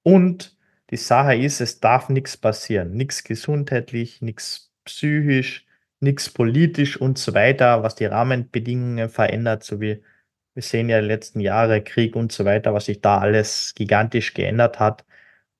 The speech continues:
Da muss man sich mal fragen, „Okay, was machen wir? Was wollen wir?“ Das, was eigentlich jeder will, ist Sicherheit. Und wie erlangt man in der heutigen Zeit Sicherheit? Durch Unabhängigkeit. Und wie erlangt man Unabhängigkeit?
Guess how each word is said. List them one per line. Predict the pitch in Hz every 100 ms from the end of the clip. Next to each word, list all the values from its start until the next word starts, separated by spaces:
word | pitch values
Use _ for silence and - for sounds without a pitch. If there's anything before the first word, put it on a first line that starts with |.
| _ _
Da | 120
muss | 127 165
man | 143
sich | 139 135
mal | 113
fragen, | - 110 110 139
„Okay, | 107 - 127
was | 110 -
machen | 120 143 107
wir? | 95 85
Was | 90 - -
wollen | 113 127 95
wir?“ | 82 85 _ _ _
Das, | - 113
was | 120 -
eigentlich | 107 98
jeder | 104 117 110
will, | 110 107
ist | 98 - -
Sicherheit. | 143 135 98 90 80 - _ _ _ _
Und | - 107 104
wie | 135
erlangt | 113 107 131 -
man | 113
in |
der | 101
heutigen | 107 117 - 110 104
Zeit | - 104 107
Sicherheit? | - - 147 139 120 117 - _ _ _
Durch | - 131 -
Unabhängigkeit. | 190 185 143 - 110 98 92 92 85 - - -
Und | 117
wie | 135
erlangt | 123 113 139 -
man | 107
Unabhängigkeit? | - 165 165 151 143 139 127 - 117 117